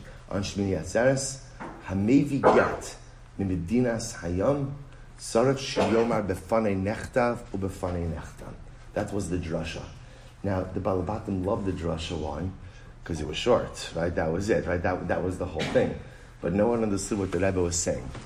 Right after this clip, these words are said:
So the Rebbe went on to explain something incredibly amazing.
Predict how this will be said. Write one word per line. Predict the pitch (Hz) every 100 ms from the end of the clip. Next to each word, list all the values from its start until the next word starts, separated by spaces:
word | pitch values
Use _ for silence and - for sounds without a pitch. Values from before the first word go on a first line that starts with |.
| - - -
So | - - 82
the | 87
Rebbe | 107 110
went | 98 95
on | 98 95
to | 90
explain | 82 92
something | 95 85 85
incredibly | 80 87 82 78
amazing. | 71 67 64 - -